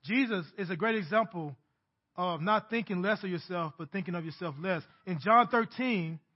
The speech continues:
the Bible says Jesus knew exactly who he was. He knew that he was from God, and he knew he was going back to God.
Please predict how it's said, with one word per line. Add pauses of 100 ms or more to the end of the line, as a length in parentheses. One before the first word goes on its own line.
(880)
the
Bible
says
Jesus
knew
exactly
who
he
was. (920)
He
knew
that
he
was
from
God, (320)
and
he
knew
he
was
going
back
to
God.